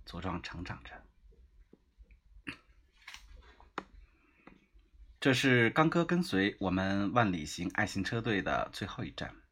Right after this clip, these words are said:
参加完友好使者公益学校的捐赠仪式，他马上就要赶回北京了，总部可是还有一大堆事情等着他拍板呢。一个已经退休的富豪企业家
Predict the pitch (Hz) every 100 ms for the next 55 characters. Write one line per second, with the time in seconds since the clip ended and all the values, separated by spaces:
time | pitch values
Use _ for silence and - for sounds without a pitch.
0 | _ _ _ _ _ _ _ _ _ _
1 | - 214 233 202 196 160 180 175 127 -
2 | 139 139 110 101 98 139 160 127 104 -
3 | 127 104 90 82 - 143 156 104 85 120
4 | - - - - - - - _ - -
5 | 110 85 101 92 90 95 90 82 92 85
6 | - - 98 92 - _ - - - -
7 | - 95 82 95 127 110 95 - 87 87
8 | - 90 85 82 98 - - - - -
9 | 135 - - - 117 - - 82 - -
10 | _ - - - _ _ _ - - _
11 | _ - - _ - 208 240 233 214 147
12 | 190 190 175 127 185 185 160 139 127 117
13 | - - - 185 135 180 - 143 180 123
14 | 127